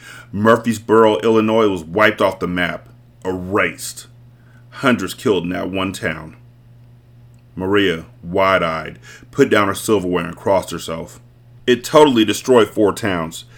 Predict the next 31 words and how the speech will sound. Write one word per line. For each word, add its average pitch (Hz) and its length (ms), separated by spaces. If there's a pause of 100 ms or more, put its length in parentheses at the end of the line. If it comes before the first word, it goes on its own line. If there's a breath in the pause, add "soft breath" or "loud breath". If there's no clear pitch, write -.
(280 soft breath)
as 113 140
if 120 140
they 123 100
were 107 140
hit 135 200
by 95 240
atom 107 320
bombs. 78 500 (360 loud breath)
Tore 156 240
up 135 140
parts 139 240
of 95 60
six - 300
more, 92 380 (240 loud breath)
destroyed 139 420
fifteen 135 680
thousand 113 500
homes. 90 560 (460)
That's 160 240
just - 260
the 101 100
homes. 110 840 (500 loud breath)
This 156 160
thing 127 220
was 101 120
black, 104 560 (220 loud breath)
huge 160 560
and 95 140
black 113 320
and 95 120
hideous, 92 600